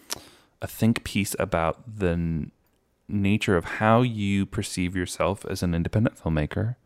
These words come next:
And also the thing that's more interesting to me, frankly, is the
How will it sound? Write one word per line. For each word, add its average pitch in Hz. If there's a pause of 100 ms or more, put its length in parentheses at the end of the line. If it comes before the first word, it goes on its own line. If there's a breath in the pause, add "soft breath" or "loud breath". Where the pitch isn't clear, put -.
(560 loud breath)
And 98
also 123
the 107
thing 104
that's 95
more 90
interesting 87
to -
me, 76
frankly, 71
is 85
the 80